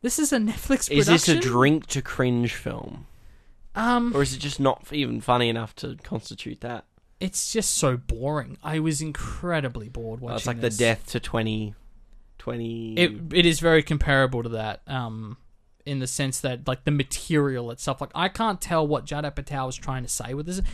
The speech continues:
Speaker 1: At least don't get, uh, don't look up. At least you would know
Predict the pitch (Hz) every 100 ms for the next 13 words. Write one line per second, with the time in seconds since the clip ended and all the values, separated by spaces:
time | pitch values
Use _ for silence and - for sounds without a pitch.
0 | - 240 220 320 - 147 202 202 185 165
1 | - 160 139 - 180 170 - 170 139 -
2 | - - 220 330 - 302 214 165 165 165
3 | 156 135